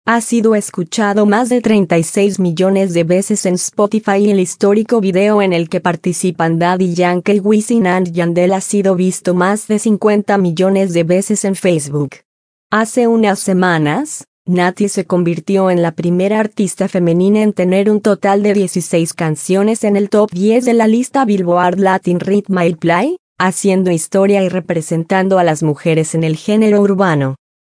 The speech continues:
Asimismo, Mayor que Usted alcanzó recientemente los primeros puestos de las listas de radio en México, Puerto Rico y República Dominicana.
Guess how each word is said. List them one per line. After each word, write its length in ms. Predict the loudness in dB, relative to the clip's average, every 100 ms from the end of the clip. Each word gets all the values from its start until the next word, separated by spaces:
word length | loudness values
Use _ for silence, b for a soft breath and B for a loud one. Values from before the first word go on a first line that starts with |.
| _ -4
Asimismo, 840 | -2 0 0 2 0 -2 -2 -4 _ 0
Mayor 540 | 2 2 2 2 0
que 120 | 0 -4
Usted 420 | -2 -2 -2 -2 -2
alcanzó 600 | -2 0 -2 0 0 2
recientemente 1000 | 0 0 0 0 2 2 2 0 0
los 180 | 0 0
primeros 520 | 0 0 2 0 -2
puestos 480 | -2 0 0 0 -2
de 100 | 2
las 200 | 0 0
listas 460 | -2 -2 -2 -2 0
de 120 | 0
radio 380 | 0 0 2 0
en 100 | 2
México, 580 | 0 0 -4 0 -2 -2 _ -2
Puerto 380 | 0 0 0 0
Rico 340 | 0 0 -2
y 60 | -2
República 600 | -4 -2 0 0 0 0
Dominicana. 800 | 2 2 2 0 0 0 -2